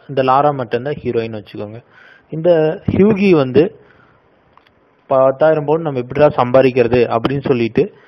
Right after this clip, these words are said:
ஹோலாண்ட் பார்க்கை நோக்கி நடந்து போயிட்டே இருப்பாரு. அப்ப அவருடைய best friend ஆகிய ஆலன் ட்ரெவர், அப்படி அவரை வந்து பார்ப்பாரு. இந்த ஆலன்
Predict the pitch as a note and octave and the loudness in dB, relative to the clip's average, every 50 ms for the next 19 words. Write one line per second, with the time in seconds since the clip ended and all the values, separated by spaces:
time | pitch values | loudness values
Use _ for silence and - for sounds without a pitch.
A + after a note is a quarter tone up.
0 | _ _ _ _ _ - D#3 D#3+ E3+ F3 E3+ E3 D3+ - C#3 C3+ B2+ C#3 B2+ B2 | _ _ _ _ _ 4 6 6 6 6 2 0 2 4 4 4 2 0 -2 -2
1 | B2+ B2+ - - D#3 C3+ A#2+ A#2 B2+ C#3 C#3+ C3 C3 B2+ B2+ A#2+ C3+ C3 B2 A2+ | -4 -4 -4 -6 -4 -2 -2 -2 -2 -2 -2 -2 0 -2 0 2 2 0 0 -2
2 | - A#2 A2 A2 A2 A#2+ - - C3 A#2+ - C#3 C3+ B2+ C3 B2+ B2 B2 A#2 A#2 | -2 -2 -2 -2 -2 -6 -2 -4 -4 2 4 4 4 4 4 2 -2 -2 -4 0
3 | A#2+ C3+ C#3+ C#3 - - F#3 - E3 D3+ C#3 C3 C3 A#2+ A#2 A#2 A#2+ C3 - - | 0 0 0 0 -2 -6 -6 -4 -4 -6 0 0 0 0 0 0 -2 -4 -4 -4
4 | - - C3 C#3 D3 D3+ D3+ D3+ B2+ B2+ A#2+ A#2+ A#2+ A2+ - - - B2 A#2 A2+ | -2 0 0 2 2 2 0 0 0 2 2 4 4 2 0 -2 -4 -4 -2 -2
5 | A#2+ A#2 A#2 A#2 A#2+ A#2+ A#2+ A#2+ B2+ C3 - B2 G#2+ - - - - - - B2+ | -2 0 0 0 0 0 0 -2 -4 -2 -2 -2 -2 -2 -6 -8 -8 -8 -2 0
6 | B2 A2+ B2 D#3 F3 F3+ F3 | 2 2 4 2 2 -2 0